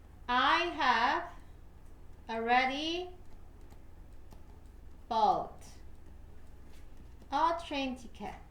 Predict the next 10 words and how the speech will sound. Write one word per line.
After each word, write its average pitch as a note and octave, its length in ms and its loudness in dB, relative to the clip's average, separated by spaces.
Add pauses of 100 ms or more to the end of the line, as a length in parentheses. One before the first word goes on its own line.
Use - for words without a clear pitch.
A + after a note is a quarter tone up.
(1300)
그래서 B3 560 6
부사는 E4+ 480 6
여기에 C4+ 500 4
가운데에 A#3+ 760 6
갖다 - 400 -2
붙어야 D#3+ 260 -4
돼. - 240 -8 (2750)
yes이라는 E4 640 6
부사는 A#3+ 440 4
있잖아. F#3+ 840 0